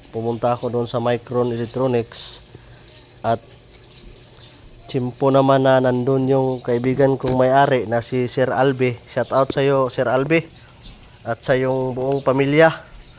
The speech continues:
Maraming salamat sa pagtulong sa akin na maayos to. At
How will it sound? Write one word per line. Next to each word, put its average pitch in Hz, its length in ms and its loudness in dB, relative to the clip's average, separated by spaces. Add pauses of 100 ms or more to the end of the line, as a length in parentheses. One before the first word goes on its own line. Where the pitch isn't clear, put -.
(420)
Maraming 139 480 4
salamat 151 480 2
sa 135 160 -6
pagtulong 143 720 0
sa 147 160 4
akin 139 400 -2 (640)
na 123 80 0
maayos 131 560 2
to. 165 160 4 (800)
At 127 160 -6